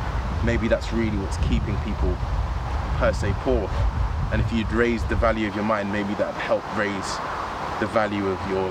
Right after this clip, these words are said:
your, your product and your, maybe you'd find it easier.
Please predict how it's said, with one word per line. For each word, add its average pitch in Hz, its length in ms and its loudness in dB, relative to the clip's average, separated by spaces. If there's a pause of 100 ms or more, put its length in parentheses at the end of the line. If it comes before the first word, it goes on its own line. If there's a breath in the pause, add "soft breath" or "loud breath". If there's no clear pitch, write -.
your, 92 280 -2
your 98 180 -4
product 113 400 0
and 98 160 -2
your, 90 240 -2 (300)
maybe 117 240 2
you'd 110 140 -2
find 120 260 2
it - 100 -2
easier. 123 400 2